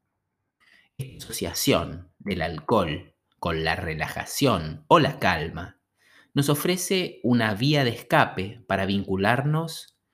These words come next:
con nuestra realidad, para dejar para mañana la toma de acción sobre nuestra vida y la realización de cambios efectivos, o ni siquiera empezar a tomar conciencia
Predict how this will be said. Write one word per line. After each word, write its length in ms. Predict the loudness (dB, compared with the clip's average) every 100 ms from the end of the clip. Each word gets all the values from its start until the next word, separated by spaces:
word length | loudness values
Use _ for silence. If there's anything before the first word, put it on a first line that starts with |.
| _ _ _ -4
con 180 | 0
nuestra 380 | 2 0 -2 -8
realidad, 540 | -6 -8 -8 -10 -12 -16 _ _ _ _ _ _ _ _ _ -20 -2
para 200 | 2 2
dejar 520 | 0 2 4 4 0
para 200 | -2 -2
mañana 600 | -2 0 2 2 -2 -6
la 240 | -6 -6
toma 260 | -2 0 2
de 80 | 0
acción 380 | -2 0 0 2
sobre 300 | -2 -2 -2
nuestra 360 | -4 -4 -2
vida 500 | 0 -2 -4 -12 -14 _ _ _
y 60 | -6
la 140 | -4
realización 640 | -4 -6 -6 -10 -2 0 0
de 100 | 0
cambios 380 | 0 0 -2 -6
efectivos, 880 | -4 -6 -4 -4 -2 -2 -4 -10 _ _ -14 -14 _
o 100 | -4
ni 120 | -2 -2
siquiera 520 | -4 -2 0 2 2
empezar 400 | 0 0 0 0
a 100 | 0
tomar 280 | 0 0 0
conciencia 920 | -4 0 2 2 0 -8 -10 -12